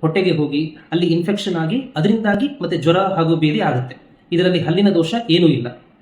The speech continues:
ಆರು ತಿಂಗಳ ನಂತರ ಮಗುಗೆ ಮೇಲಿನ ಆಹಾರವನ್ನು ಸ್ಟಾರ್ಟ್ ಮಾಡ್ತೇವೆ. ಈ ಆಹಾರವನ್ನು ತಯಾರಿಸುವಾಗ ಅಥವಾ ತಿನ್ನಿಸುವಾಗ ಸ್ವಚ್ಛತೆ ಅಥವಾ ಹೈಜೀನ್ ಮೇಂಟೈನ್ ಮಾಡ್ಲಿಲ್ಲ ಅಂತಂತಂದ್ರೆ ಅದರಿಂದಾಗಿ ಮಗುಗೆ ಇನ್ಫೆಕ್ಷನ್ ಆಗಿ ಅದರಿಂದ ಜ್ವರ ಬರೋದು, ಬೇದಿ ಆಗೋದು ಆಗುತ್ತೆ.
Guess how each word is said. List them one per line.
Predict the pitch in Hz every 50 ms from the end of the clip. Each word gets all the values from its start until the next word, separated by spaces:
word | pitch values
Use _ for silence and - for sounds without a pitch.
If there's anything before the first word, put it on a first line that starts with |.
| _ _ _ _ _ _ _ _ _ _ _ _ _ _ _ _ -
ಆರು | 156 190 208
ತಿಂಗಳ | 208 202 185 180 165
ನಂತರ | 151 143 - - - - - - - - _ -
ಮಗುಗೆ | 156 156 196 190 - 147 - - - 165
ಮೇಲಿನ | 160 165 170 165 156
ಆಹಾರವನ್ನು | 151 131 170 175 170 165 165 170
ಸ್ಟಾರ್ಟ್ | 160 - 147 139 139 -
ಮಾಡ್ತೇವೆ. | 135 127 123 127 127 120 107 - - - - _ - - - 190
ಈ | 214
ಆಹಾರವನ್ನು | 202 185 185 196 202 190 190 185 190 208 208 - -
ತಯಾರಿಸುವಾಗ | 151 151 180 185 208 - 196 185 185 185 202
ಅಥವಾ | 208 175 165 165 170
ತಿನ್ನಿಸುವಾಗ | 165 170 170 180 180 175 - 165 135 123 127 127 - - - - -
ಸ್ವಚ್ಛತೆ | - 175 165 - - 202 - 143
ಅಥವಾ | 135 135 - 165 143
ಹೈಜೀನ್ | 156 170 165 196 185 165
ಮೇಂಟೈನ್ | 160 160 160 170 165 151
ಮಾಡ್ಲಿಲ್ಲ | 139 143 143 160 156 151
ಅಂತಂತಂದ್ರೆ | 143 131 123 131 123 - 123 117 135 165 202 - - - - -
ಅದರಿಂದಾಗಿ | 147 156 180 190 190 190 180 175 202
ಮಗುಗೆ | 175 160 151 156 147 147
ಇನ್ಫೆಕ್ಷನ್ | 143 143 160 156 - - 160 151
ಆಗಿ | 147 143 170 208 - - -
ಅದರಿಂದ | 160 160 165 165
ಜ್ವರ | 156 139 123 147 160 165
ಬರೋದು, | 160 156 151 151 170 160
ಬೇದಿ | 147 143 143 143
ಆಗೋದು | 139 131 127 - 147 143
ಆಗುತ್ತೆ. | - 127 127 - - 127 -